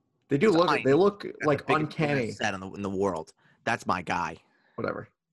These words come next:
Speaker 1: I mean,
Speaker 2: Iron
Speaker 1: yes.
Speaker 2: and Kevin Harlan. Those are two national treasures.
Speaker 1: Let me tell you. Let's go.
Speaker 2: Protected at all costs.
Speaker 1: This is,
Speaker 2: Yes.
Speaker 1: this is actually a pretty great segue because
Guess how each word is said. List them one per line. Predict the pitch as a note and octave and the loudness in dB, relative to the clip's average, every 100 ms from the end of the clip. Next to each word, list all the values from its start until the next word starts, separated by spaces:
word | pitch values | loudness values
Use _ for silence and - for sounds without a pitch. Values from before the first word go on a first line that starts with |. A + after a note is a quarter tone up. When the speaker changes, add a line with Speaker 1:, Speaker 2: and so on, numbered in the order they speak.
| _ - | _ -2
Speaker 1:
I | D3 | 2
mean, | B2+ | 4
Speaker 2:
Iron | B2+ | 4
Speaker 1:
yes. | A#2+ G#2 | 2 -2
Speaker 2:
and | |
Kevin | A#2+ B2 G#2 | -2 -2 2
Harlan. | G#2+ G#2+ F2+ F2 - _ _ _ | 4 4 2 -6 -16 _ _ _
Those | B2 A#2+ | 0 0
are | |
two | - - C3+ | -2 2 2
national | A2+ A2+ G#2+ - F2+ | 4 0 -2 -4 -14
treasures. | - - F#2+ F#2 F#2 - - | -10 -4 -2 -4 -12 -16 -4
Speaker 1:
Let | D3 | 2
me | F3+ | 2
tell | F3 D#3 C#3+ | 4 2 4
you. | C#3 B2 A2 - _ _ _ _ _ | 2 0 -2 -10 _ _ _ _ _
Let's | C3+ E3+ | -2 0
go. | - F#3 | 4 4
Speaker 2:
Protected | A#2+ - F#2 | 4 0 -2
at | F#2+ | 0
all | F#2+ | -2
costs. | - D#2+ - - - | -4 -6 -6 -14 -8
Speaker 1:
This | C#3 | -6
is, | C#3 C3+ - | -2 -2 0
Speaker 2:
Yes. | G2+ - | -2 -2
Speaker 1:
this | A#2 | -8
is | B2 | 0
actually | D3+ D3 C#3+ | 0 2 2
a | B2+ | 2
pretty | C#3+ B2+ | 0 0
great | B2+ A#2+ | 2 2
segue | - B2+ A#2+ A2 G2+ G#2+ - | 2 0 0 0 -4 -8 -12
because | A2+ B2 A2+ A2 | -2 0 0 -4